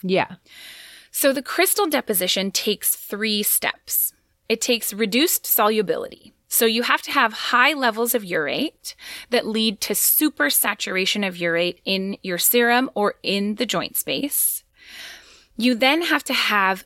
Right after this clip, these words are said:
Speaker 2: nucleation, which if you have ever made rock candy, right? We've
Speaker 1: Mm,
Speaker 2: all made
Speaker 1: I have
Speaker 2: rock
Speaker 1: not.
Speaker 2: candy.
Speaker 1: I love
Speaker 2: Really?
Speaker 1: rock candy.
Speaker 2: Oh, you should totally make it.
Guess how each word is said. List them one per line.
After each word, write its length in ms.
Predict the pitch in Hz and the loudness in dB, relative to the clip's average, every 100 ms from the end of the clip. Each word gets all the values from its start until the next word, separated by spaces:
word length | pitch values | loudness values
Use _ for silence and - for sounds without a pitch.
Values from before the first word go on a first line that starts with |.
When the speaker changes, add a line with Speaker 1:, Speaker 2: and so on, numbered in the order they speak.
| - | -8
Speaker 2:
nucleation, 1080 | 190 220 240 247 202 170 190 - - - - - - - | 0 0 2 0 0 0 0 -2 -6 -16 -18 -20 -20 -8
which 400 | 226 247 - - - | 0 0 0 -4 -2
if 280 | - 233 - | 0 0 0
you 380 | 220 240 233 233 | -2 0 2 2
have 160 | 233 220 | 0 0
ever 160 | 220 | 0
made 240 | 233 214 175 | 0 0 0
rock 260 | 175 - | -2 -2
candy, 560 | - 180 175 175 247 392 _ _ _ _ _ _ _ - | -6 -6 -4 -2 -2 -4 _ _ _ _ _ _ _ -4
right? 220 | 151 - _ _ | -4 -6 _ _
We've 200 | 196 190 | -2 0
Speaker 1:
Mm, 60 | 185 | 0
Speaker 2:
all 80 | 196 | -2
made 80 | |
Speaker 1:
I 40 | 165 | 0
have 220 | 180 165 | 0 0
Speaker 2:
rock 0 | |
Speaker 1:
not. 100 | 156 302 | 0 -2
Speaker 2:
candy. 140 | 359 _ _ _ _ - | -4 _ _ _ _ 0
Speaker 1:
I 80 | 214 | 4
love 260 | 311 170 202 | 6 6 4
Speaker 2:
Really? 80 | 190 | 0
Speaker 1:
rock 160 | 151 | -4
candy. 420 | - 151 151 190 - | -6 -6 -6 -8 0
Speaker 2:
Oh, 180 | 285 370 | 2 4
you 160 | 233 | 2
should 200 | 302 427 | 2 0
totally 360 | - 302 466 302 | 0 2 2 2
make 220 | 196 453 | -2 -2
it. 280 | - - - | -2 -4 -6